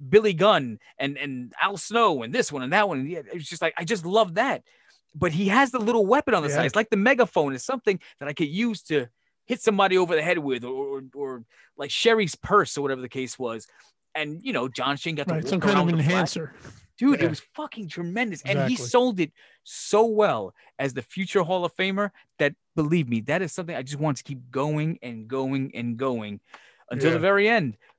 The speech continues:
Speaker 1: But, um, man, shout out to Mike Tobin. What a fucking
Speaker 2: Yeah.
Speaker 1: worker. I would love
Speaker 2: I
Speaker 1: to
Speaker 2: think
Speaker 1: work
Speaker 2: he,
Speaker 1: with him again.
Speaker 2: I think,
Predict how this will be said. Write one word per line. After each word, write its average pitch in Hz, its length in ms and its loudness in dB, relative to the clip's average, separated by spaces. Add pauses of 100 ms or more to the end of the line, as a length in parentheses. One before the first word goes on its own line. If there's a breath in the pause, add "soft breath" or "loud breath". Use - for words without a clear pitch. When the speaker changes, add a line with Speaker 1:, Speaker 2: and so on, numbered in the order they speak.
(140)
Speaker 1:
But, 131 280 0
um, 135 440 2
man, 160 200 -4
shout 220 300 -6
out 180 140 0
to 139 80 0
Mike 143 240 0
Tobin. 120 340 -8
What 175 340 -6
a 107 140 -10 (260)
fucking 113 460 -12
Speaker 2:
Yeah. 147 100 -6
Speaker 1:
worker. 135 420 -4 (100)
I - 60 -10
would 139 100 -8
love 170 180 0
Speaker 2:
I - 20 -4
Speaker 1:
to - 40 -2
Speaker 2:
think - 120 0
Speaker 1:
work 240 80 4
Speaker 2:
he, 208 80 4
Speaker 1:
with 196 120 -2
him - 40 -8
again. - 120 -6
Speaker 2:
I 175 60 -2
think, 185 200 -6